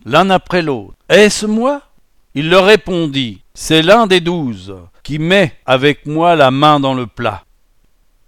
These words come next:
Et Matthieu vingt-six, versets quatorze à seize. Alors l'un des douze, appelé Judas Iscariote,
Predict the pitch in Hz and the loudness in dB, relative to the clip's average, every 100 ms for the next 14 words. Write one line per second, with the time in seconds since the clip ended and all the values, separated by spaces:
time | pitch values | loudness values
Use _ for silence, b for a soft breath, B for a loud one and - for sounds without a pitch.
0 | _ _ _ _ 90 98 120 127 - 151 | _ _ _ _ -16 -4 -4 -4 -6 -2
1 | 147 127 131 131 123 - 269 262 - - | -2 -2 -2 -2 -6 -6 -6 -6 -8 -8
2 | 113 107 107 113 - 120 - 139 127 143 | -8 -6 -6 -8 -8 -14 -4 -2 -2 -2
3 | 135 120 110 110 107 - 196 208 214 190 | -2 -2 -6 -8 -8 -8 -8 -8 -10 -16
4 | 196 - _ _ _ _ _ _ _ _ | -18 -20 _ _ _ _ _ _ _ _
5 | _ _ _ _ _ _ _ - 120 143 | _ _ _ _ _ _ _ -2 0 4
6 | 170 165 131 104 107 135 135 151 160 247 | 4 4 2 -2 -2 -2 0 -2 -4 -4
7 | 247 160 113 101 95 _ _ - 104 - | -6 -8 -8 -10 -12 _ _ -10 -8 -6
8 | 127 127 131 107 123 120 131 123 113 - | -6 -2 -4 -6 -8 0 2 2 -2 -4
9 | 147 156 214 220 | -4 -2 -4 -6